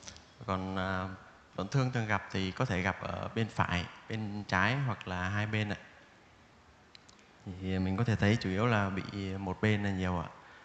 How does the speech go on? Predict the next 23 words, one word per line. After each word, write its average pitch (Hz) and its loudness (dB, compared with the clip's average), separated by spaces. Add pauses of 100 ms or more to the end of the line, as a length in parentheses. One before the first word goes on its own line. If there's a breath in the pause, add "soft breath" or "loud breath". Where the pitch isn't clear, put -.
(240 loud breath)
và 87 0
hai 98 0
bên 101 0
thì 87 -6
ít 117 -2
gặp 113 0
hơn 104 0
ạ. 95 -6 (1600 loud breath)
Về 107 4
phân 127 6
loại 120 6
đậm 110 6
độ 101 2
tín 127 4
hiệu 143 6 (160)
ở 101 -2
trên, 117 -2
ờ, 113 0
hình 104 0
ảnh 98 -2
học 95 -2
thì, 95 -6
ờ, 95 -6